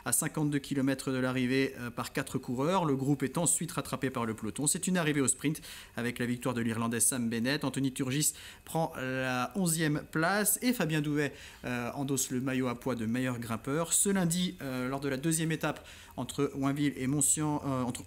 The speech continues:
Oinville-sur-Montcian et Amilly, euh, eh bien, Fabien Doubet a conservé son maillot à poids. En revanche, Alexis Villermoz a été contraint à l'abandon à la suite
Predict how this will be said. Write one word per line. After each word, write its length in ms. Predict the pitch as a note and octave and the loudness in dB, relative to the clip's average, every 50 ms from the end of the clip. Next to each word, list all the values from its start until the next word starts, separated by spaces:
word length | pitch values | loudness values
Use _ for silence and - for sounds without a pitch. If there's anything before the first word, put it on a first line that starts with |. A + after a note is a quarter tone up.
| - | -2
Oinville-sur-Montcian 960 | - F3+ F#3 G3 G#3 G3 D#3 - - E3 D#3+ D#3+ D#3 D3 - - D#3 C#3 - - | 2 2 4 6 6 6 4 2 2 0 0 2 2 2 2 2 0 -2 -2 -2
et 100 | C3+ C#3 | 0 0
Amilly, 380 | C#3+ D3 C3+ C3+ C#3+ E3 F3+ F3 - - - - - - | 2 2 2 2 2 2 0 -2 -6 -12 -14 -16 -10 -6
euh, 300 | B2 B2 A#2 A#2 A#2 A#2 A2 - | -4 -2 0 0 0 0 -2 -4
eh 80 | B2+ | -4
bien, 140 | A#2+ A#2+ A#2+ | -4 -4 -4
Fabien 240 | A2+ - B2 B2+ A#2 | -2 -2 -2 -2 -2
Doubet 180 | A#2+ A2+ A#2+ C3 | -2 0 0 0
a 80 | A2 | -2
conservé 580 | F#2+ - - D3+ - - B2+ A2+ A2 B2+ C3 - | -2 -2 0 0 0 0 0 -2 -4 -6 -4 0
son 240 | - - - C3+ B2 - | 0 0 0 0 -2 -2
maillot 260 | C3 B2 A#2 A#2 A2 | -2 0 0 2 2
à 100 | A2 G#2 | 0 0
poids. 300 | - - C#3 C3+ - - | 0 0 -2 -2 -2 -2
En 80 | B2+ A#2+ | -2 -2
revanche, 320 | A#2 A#2 B2+ C#3+ D3+ - | -2 0 0 0 0 0
Alexis 320 | C3+ B2 B2+ B2 - - D3+ | 0 0 0 0 0 0 0
Villermoz 440 | - C3 B2+ B2 A#2+ C3+ D3+ D3+ C#3 | 2 2 2 2 2 2 2 2 2
a 40 | |
été 180 | B2+ B2+ - C3+ | 0 0 0 -2
contraint 360 | - D3 C#3 - - F3+ F#3 F3+ - - - - - - | -2 -2 -4 -2 -2 -4 -4 -4 -8 -16 -18 -18 -14 -8
à 140 | - C3 B2 | -4 -2 0
l'abandon 600 | C#3+ F#3+ G3+ F#3+ F#3 F3+ F3 D#3 D#3+ E3 E3+ F3 - | 2 2 2 2 2 2 2 4 4 2 2 2 0
à 80 | C3+ | 0
la 100 | B2+ B2+ | 0 2
suite 380 | B2+ - - - G#3 - - | 2 2 2 0 -2 -4 -8